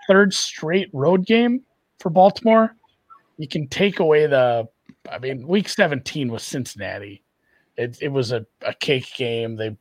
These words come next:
won. I think they only gave up three points.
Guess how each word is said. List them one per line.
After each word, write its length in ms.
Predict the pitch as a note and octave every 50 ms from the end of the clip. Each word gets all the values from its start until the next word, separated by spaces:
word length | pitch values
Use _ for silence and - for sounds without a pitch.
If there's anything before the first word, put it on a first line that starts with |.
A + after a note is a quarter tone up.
| _
won. 320 | - A#2+ A#2 A2 A2+ A2+ G#2 G#2
I 100 | - G3
think 220 | - - A2 G2
they 80 | - A2+
only 260 | A2 G#2+ G#2+ G#2+ G#2+
gave 240 | G2 G2 A2 G#2+ G2+
up 120 | G#2+ -
three 220 | - - G#2+ A2 G#2
points. 540 | - - A2+ G#2+ G#2 G#2+ G#2+ G2+ - -